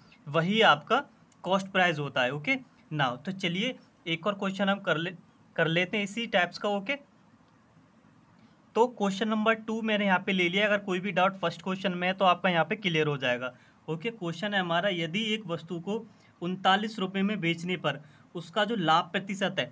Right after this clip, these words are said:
प्रॉफिट परसेंट है जो उसका, उसके क्रय मूल्य के बराबर है। ओके, क्वेश्चन में क्या गिवन है, profit percent is equal to C P। मैंने क्या बताया था अभी इससे पहले जो क्वेश्चन किया था,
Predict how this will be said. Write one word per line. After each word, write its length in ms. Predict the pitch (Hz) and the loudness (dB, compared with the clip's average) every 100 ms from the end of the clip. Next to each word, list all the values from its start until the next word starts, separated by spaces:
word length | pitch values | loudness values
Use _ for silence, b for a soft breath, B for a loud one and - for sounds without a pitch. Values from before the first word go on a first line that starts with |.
| - | -6
प्रॉफिट 420 | 175 160 160 214 202 | 0 0 0 -4 0
परसेंट 440 | 196 202 196 196 | -2 0 -2 0
है 60 | 180 | -4
जो 120 | 180 | -4
उसका, 220 | 170 170 | -8 -8
उसके 360 | - 185 - 247 | -8 -10 -6 -6
क्रय 260 | - 185 196 | -2 2 4
मूल्य 280 | 196 196 196 | 4 4 2
के 120 | 214 | 2
बराबर 420 | 175 151 135 123 | 4 4 4 0
है। 80 | 131 | -2
ओके, 260 | 151 262 262 B B _ | -4 -6 -6 B B _
क्वेश्चन 300 | 175 175 208 | -6 -6 -4
में 160 | 208 208 | -4 -2
क्या 120 | 214 | 0
गिवन 280 | 208 208 214 | 0 -2 -4
है, 120 | 254 - b b - | -6 -8 b b -4
profit 400 | 165 170 214 220 202 | -2 0 -2 -4 -4
percent 360 | 180 196 190 | -2 -2 -2
is 120 | 190 170 | -2 -2
equal 180 | 180 180 | -2 -2
to 100 | 226 | -4
C 160 | 220 156 | -4 -4
P। 160 | 156 131 B B B | -4 -8 B B B
मैंने 300 | 160 175 214 | -2 0 0
क्या 180 | 214 208 | 2 2
बताया 300 | 208 208 208 | 2 2 2
था 80 | 214 | 0
अभी 140 | 202 | -2
इससे 180 | 202 214 | -4 -6
पहले 240 | 202 202 202 | -4 -4 -4
जो 100 | 202 | -6
क्वेश्चन 340 | 202 190 202 | -6 -4 -4
किया 200 | 196 202 | 0 2
था, 120 | 202 | 2